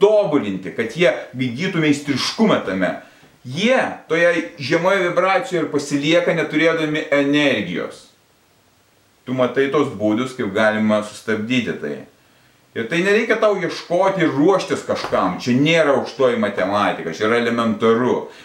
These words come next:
Netgi ir dabar, jeigu tu, tu žiūri, tu gali pasakyti, „Okei, susirašau, susirašau, žiūriu, stebiu save, stebėk save, kas darosi su tavim, kokie jausmai pas tave yra, kur ta energija prarandama.“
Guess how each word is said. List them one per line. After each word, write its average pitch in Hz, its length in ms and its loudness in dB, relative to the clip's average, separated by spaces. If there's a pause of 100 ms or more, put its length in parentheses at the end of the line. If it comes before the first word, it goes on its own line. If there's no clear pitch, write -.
(120)
Netgi 196 260 2
ir 185 100 2
dabar, 185 380 2
jeigu 120 220 -4
tu, - 100 -12
tu 135 80 -2
žiūri, 143 600 0 (600)
tu 123 140 -12
gali 156 240 2
pasakyti, 135 560 -2
„Okei, - 560 0
susirašau, 135 800 0 (220)
susirašau, 131 580 0
žiūriu, 131 340 -2
stebiu 196 380 0
save, 170 340 2 (460)
stebėk 156 420 2
save, 170 380 0 (240)
kas 160 240 0
darosi 185 380 0
su - 100 -16
tavim, 113 240 -2
kokie 156 320 2
jausmai 135 360 0
pas - 200 -2
tave 92 160 0
yra, 87 300 0 (200)
kur 175 140 0
ta 170 160 0
energija 170 400 -2
prarandama.“ 147 880 0